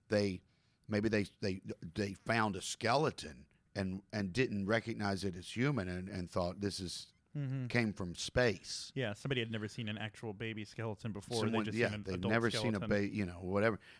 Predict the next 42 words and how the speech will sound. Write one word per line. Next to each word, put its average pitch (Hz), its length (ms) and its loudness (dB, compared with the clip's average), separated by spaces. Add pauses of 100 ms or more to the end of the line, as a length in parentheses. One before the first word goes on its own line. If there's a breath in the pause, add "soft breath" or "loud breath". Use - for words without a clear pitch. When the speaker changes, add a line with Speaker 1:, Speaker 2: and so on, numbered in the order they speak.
(300 loud breath)
Speaker 1:
What 107 160 2
I 143 160 8
thought 107 260 4
was 92 140 -2
different 156 320 6
than 90 80 0
that, 92 160 -2
what 98 120 4
I 127 140 8
thought 101 300 4
is 90 260 -2
they, 104 300 2
they 95 180 -2
saw 165 540 4
this, - 600 -4
Speaker 2:
Mm-hmm. 110 240 -4
Speaker 1:
right? 107 300 4 (880 soft breath)
And, 95 420 0 (580)
and, 101 180 -2 (880)
you 117 120 -6
know, - 120 -8
it 101 100 -2
doesn't 139 320 0
look 117 200 0
human. 143 440 4
It 90 140 -8
looks, 107 340 -2
you 110 120 -2
know, 95 120 -6 (380 soft breath)
and, 110 200 2 (560)
and 113 140 0
then 120 180 2
when, 117 300 2
and 110 140 2
then 117 100 2
they 110 120 4
drew 123 340 4
it 120 60 10
on 101 140 6
a 95 60 0
cave 101 340 0
wall. 107 540 0